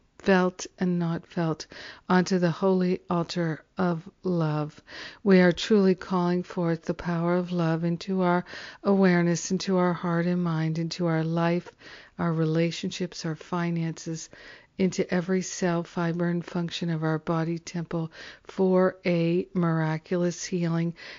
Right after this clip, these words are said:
and we're accepting and allowing the healing now. We're willing to have a healing now. We're truly calling it forth and receiving it now.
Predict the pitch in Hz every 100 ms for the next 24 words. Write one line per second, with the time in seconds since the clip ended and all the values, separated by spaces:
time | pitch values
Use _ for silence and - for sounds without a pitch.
0 | - 180 175 175 165 160 - 175 165 -
1 | 185 180 175 165 165 190 196 175 165 -
2 | 180 175 170 170 165 160 156 151 139 _
3 | _ _ _ _ _ _ _ _ _ _
4 | _ _ - 214 196 180 180 180 180 180
5 | 175 160 165 170 - 190 180 175 175 170
6 | - 170 160 151 151 147 156 180 175 165
7 | 160 - _ - - 214 190 175 165 -
8 | 180 170 175 180 165 185 165 160 175 165
9 | 160 - 185 170 165 156 - - 170 165
10 | 151 147 143